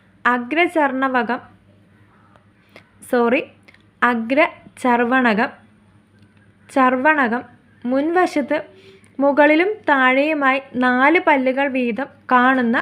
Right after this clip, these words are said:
ഉളിപ്പല്ല്. ആഹാരവസ്തുക്കൾ കടിച്ചു മുറിക്കാൻ സഹായിക്കുന്നു. ഉളിപ്പല്ലുകളുടെ സമീപം ഇരുവശങ്ങളിലും മുകളിലും താഴെയുമായി രണ്ട് വീതം കോമ്പല്ലുകൾ കാണപ്പെടുന്നു.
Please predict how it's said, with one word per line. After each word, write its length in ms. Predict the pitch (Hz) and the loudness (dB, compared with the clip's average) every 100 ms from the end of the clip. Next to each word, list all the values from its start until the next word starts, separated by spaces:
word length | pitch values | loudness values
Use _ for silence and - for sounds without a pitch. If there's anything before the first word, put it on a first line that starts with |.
| - - | -6 -4
ഉളിപ്പല്ല്. 600 | 226 226 226 214 185 185 - _ _ - _ _ _ _ _ | 0 0 0 0 0 -4 -8 _ _ -20 _ _ _ _ _
ആഹാരവസ്തുക്കൾ 1040 | 254 269 285 320 349 392 359 349 311 294 294 - - | 2 4 4 4 4 4 0 -2 -2 0 -2 -2 0
കടിച്ചു 440 | 254 262 - - | 2 2 -2 -2
മുറിക്കാൻ 500 | 339 277 247 247 269 269 - | 0 2 0 0 0 0 -2
സഹായിക്കുന്നു. 600 | 208 214 208 202 196 190 - _ _ _ _ _ _ _ _ _ _ 254 | 0 0 0 -2 -2 -4 -8 _ _ _ _ _ _ _ _ _ _ 0
ഉളിപ്പല്ലുകളുടെ 840 | 269 294 311 302 294 294 285 311 311 | 2 2 2 2 2 0 2 2 2
സമീപം 500 | 254 220 226 226 294 - - | -2 -2 -2 -2 -2 -4 -6
ഇരുവശങ്ങളിലും 960 | 247 262 349 349 - 285 262 254 247 - - _ 226 | -4 0 2 0 0 0 2 2 0 -4 -12 _ -2
മുകളിലും 560 | 233 226 277 294 339 392 - | 0 2 2 2 0 -2 0
താഴെയുമായി 680 | 262 247 247 269 247 247 269 - - 226 | 2 2 2 0 0 -4 -4 -14 -10 -2
രണ്ട് 360 | 247 233 247 370 330 | 0 0 0 0 0
വീതം 280 | 269 247 381 - - _ _ _ _ _ | -2 -2 -6 -12 -20 _ _ _ _ _
കോമ്പല്ലുകൾ 680 | - 285 330 359 285 247 302 381 | 2 4 6 4 2 2 -2 0
കാണപ്പെടുന്നു. 580 | 370 330 294 247 208 196 | 0 0 0 -2 -2 -6